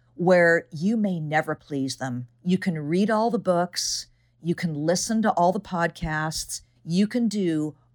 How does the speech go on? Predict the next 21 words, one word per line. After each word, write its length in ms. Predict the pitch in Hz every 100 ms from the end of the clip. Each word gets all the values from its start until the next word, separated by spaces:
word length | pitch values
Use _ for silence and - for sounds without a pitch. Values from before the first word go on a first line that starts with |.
| -
all 420 | 175 180 180 190
the 120 | 190
right 380 | 165 165 160 - -
things 800 | - 180 160 135 123 139 - - _ -
like 240 | 165 156 -
I 200 | 151 151
did, 400 | 143 127 120 - _ _ _ 165
and 360 | 165 165 165
nothing 640 | 170 175 - 185 170 175 - -
is 140 | 156
going 280 | - 151 147
to 80 | 143
work 440 | 143 131 117 _ _ _ _ -
because 360 | 165 - 156 -
some 440 | - 180 180 208
people 580 | - 180 165 143 131 - _ _ -
are 100 | 160
just 520 | - 165 151 - - _ -
miserable, 1000 | 151 160 170 175 185 175 180 175 175 - _ _ -
insecure 1300 | 170 165 175 170 - - 170 - 160 147 147 151 - _ _ _
people. 540 | - 151 139 127 117